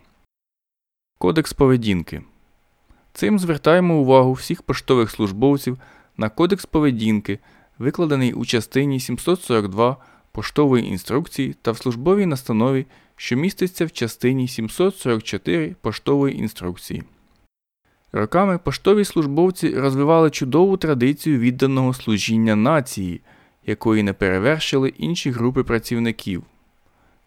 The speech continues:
Кожен службовець має пишатися цією традицією вірної служби. Кожен із нас має докладати зусиль, щоб зробити свій цінний внесок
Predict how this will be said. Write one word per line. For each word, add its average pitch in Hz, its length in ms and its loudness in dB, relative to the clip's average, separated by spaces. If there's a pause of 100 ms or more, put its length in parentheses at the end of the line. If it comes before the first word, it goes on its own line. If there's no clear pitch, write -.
Кожен 127 380 2
службовець 117 720 -2 (100)
має 180 280 -2
пишатися 131 800 0
цією 104 420 -2
традицією 131 800 -4
вірної 110 380 -2
служби. 90 540 -6 (720)
Кожен 104 460 0
із 92 200 -6
нас 131 440 -2
має 160 360 0
докладати 156 480 0
зусиль, 143 460 0 (300)
щоб 113 220 -4
зробити 117 440 0
свій 117 340 -4
цінний 151 520 -4
внесок 120 600 -2